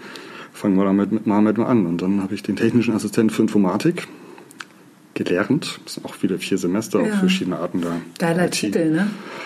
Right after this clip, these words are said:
Speaker 1: Absolut,
Speaker 2: Ja.
Speaker 1: ne?
Speaker 2: Ja. Von welchem Jahr sprechen wir dann? Also das Internet gab's ja dann schon, aber es war dann vermutlich noch Mitte, Ende der neunziger, oder?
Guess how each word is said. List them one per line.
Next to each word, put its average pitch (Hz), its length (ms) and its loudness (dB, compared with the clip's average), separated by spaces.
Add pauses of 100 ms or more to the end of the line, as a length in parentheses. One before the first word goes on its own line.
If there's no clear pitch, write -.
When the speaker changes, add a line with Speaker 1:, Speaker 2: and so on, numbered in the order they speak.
(260)
Speaker 1:
Absolut, - 380 0
Speaker 2:
Ja. 185 80 0
Speaker 1:
ne? 147 240 0 (640)
Speaker 2:
Ja. 185 200 -8 (640)
Von 214 220 0
welchem 208 260 0
Jahr 175 200 0
sprechen 233 420 -4
wir 247 100 -2
dann? 247 260 -2
Also 202 320 -4 (280)
das 185 180 -4
Internet 226 640 0
gab's 240 300 -2
ja 208 80 0
dann 175 200 -2
schon, 208 300 -2
aber 208 140 0
es 190 220 -4
war 190 100 -2
dann 196 160 -2
vermutlich 196 440 0
noch 196 120 0
Mitte, 214 200 0
Ende 202 200 0
der 196 120 0
neunziger, 202 580 0
oder? 226 260 0